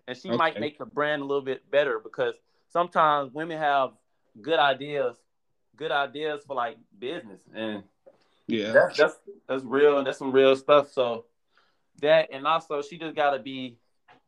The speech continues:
Speaker 1: she just gotta be, like, a, she gotta be communi-, she gotta communicate. 'Cause a lot of people out here, they, they don't know how to communicate for real. They
Speaker 2: Yeah.
Speaker 1: think just because they talk to each other, that's communicating, that's communication. But when we say communicate, that means in all areas, like,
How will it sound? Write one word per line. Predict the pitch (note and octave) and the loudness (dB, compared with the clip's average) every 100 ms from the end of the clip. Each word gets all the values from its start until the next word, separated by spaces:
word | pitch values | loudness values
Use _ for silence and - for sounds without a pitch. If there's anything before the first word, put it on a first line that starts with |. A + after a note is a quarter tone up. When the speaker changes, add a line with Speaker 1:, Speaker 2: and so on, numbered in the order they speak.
| _ _ _ _ _ _ _ _ _ _ | _ _ _ _ _ _ _ _ _ _
Speaker 1:
she | - E3 | -18 -14
just | D#3+ | 0
gotta | D3+ C#3+ | 4 4
be, | C3 C#3 C3 A#2+ - | 2 -4 -4 -4 -2
like, | A2+ A#2 | 2 4
a, | G2+ F#2 - _ | 4 2 0 _
she | D#3+ | 0
gotta | D3 C#3 | 2 2
be | B2+ C3 | 0 -10
communi-, | - A#2 B2 C3 B2+ | -12 -10 -8 -8 -8
she | - | -2
gotta | C#3+ B2+ | 2 2
communicate. | A#2+ A2+ A#2 A2+ A2 G2 - _ _ _ | 2 -6 -8 -8 -10 -12 -12 _ _ _
'Cause | B2+ | -4
a | B2 | 4
lot | D3 | 6
of | E3+ | 6
people | F3 D#3 | 2 6
out | C#3+ | 6
here, | D3 C3 C#3+ | 4 0 -2
they, | |
they | C#3 | -4
don't | C#3 D3+ | -6 -4
know | D3 | -2
how | C#3 | -2
to | B2 | -2
communicate | A2+ A#2+ E3+ D3+ A2+ | -10 -10 -8 -6 -8
for | G2+ | -6
real. | G#2 | -4
They | G2+ A#2 - _ _ | -4 -6 -10 _ _
Speaker 2:
Yeah. | A#2 | -2
Speaker 1:
think | F3 - | -2 -4
just | D3 D#3 | -4 -4
because | D3+ - | -4 -4
they | C3+ A#2+ | -4 -4
talk | - D#3 E3 | 2 2 2
to | E3 | -6
each | D#3 | -4
other, | D#3+ D3+ | 0 0
that's | D3 - | 0 -4
communicating, | D3+ D3+ E3 D3+ D3 - _ | -8 -2 2 2 2 -4 _
that's | D3 G3 | 0 2
communication. | - E3 D#3+ D3+ F#3 F3+ - C#3+ | 2 2 2 2 4 4 2 4
But | C3 B2 - _ _ _ _ _ | 4 4 0 _ _ _ _ _
when | A#2 C#3 C#3 | -4 -2 -2
we | F#3 | -4
say | F#3 E3 | 0 0
communicate, | D#3 D3+ C3 E3+ F#3 E3 D#3+ C3+ | 0 -4 -4 -4 -6 -4 -4 -2
that | C#3+ D#3+ | -2 -2
means | D3 C#3 C3 | -4 -8 -8
in | B2 | -10
all | - C3+ C#3 | 0 4 4
areas, | C3 C3+ C3 A#2+ | 4 0 -2 0
like, | A#2+ A2 | 0 0